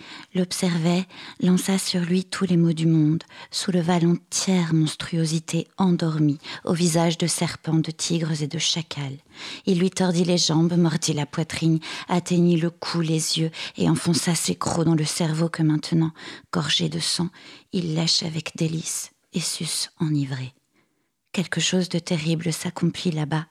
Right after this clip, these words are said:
dans l'obscurité. Il tue là-bas un peuple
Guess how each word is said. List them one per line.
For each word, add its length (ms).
dans 100
l'obscurité. 800
Il 200
tue 240
là-bas 340
un 100
peuple 440